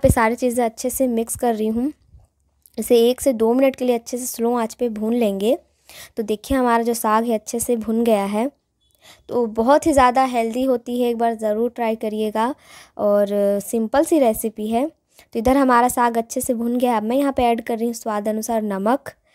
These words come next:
इसे भी अच्छे से मिक्स कर लेंगे। तो वीडियो को लास्ट तक देखिएगा, वीड-, वीडियो को बिल्कुल भी स्किप मत करिएगा, क्योंकि अभी इसमें तो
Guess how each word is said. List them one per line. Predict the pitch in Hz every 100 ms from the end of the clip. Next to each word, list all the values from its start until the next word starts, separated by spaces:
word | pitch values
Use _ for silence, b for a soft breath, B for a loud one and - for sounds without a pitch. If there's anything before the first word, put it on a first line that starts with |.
| B B B
इसे | - 247
भी | 247 254
अच्छे | 233 -
से | 233 240
मिक्स | 233 226 -
कर | - 233
लेंगे। | 226 214 208 269 - _ _ _ _ _ _ _ _ _ - -
तो | 226 226
वीडियो | 226 233 277
को | 294
लास्ट | 254 240 - 262
तक | 262
देखिएगा, | 247 240 226 - 233 247
वीड-, | 269 233 226
वीडियो | 220 226 247
को | 240
बिल्कुल | 226 226 269
भी | 254
स्किप | 254 - 247
मत | 220 226
करिएगा, | - 269 254 240 285 B B B -
क्योंकि | 240 294
अभी | 294 262 277
इसमें | 262 262
तो | 262 262